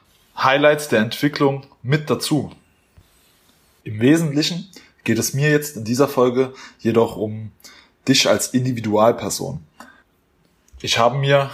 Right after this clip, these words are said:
in meinem Leben sehr viele Biografien durchgelesen, Biografien von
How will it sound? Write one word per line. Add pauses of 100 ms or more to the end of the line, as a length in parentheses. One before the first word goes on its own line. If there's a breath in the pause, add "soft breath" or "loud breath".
in
meinem
Leben
sehr
viele
Biografien
durchgelesen,
Biografien
von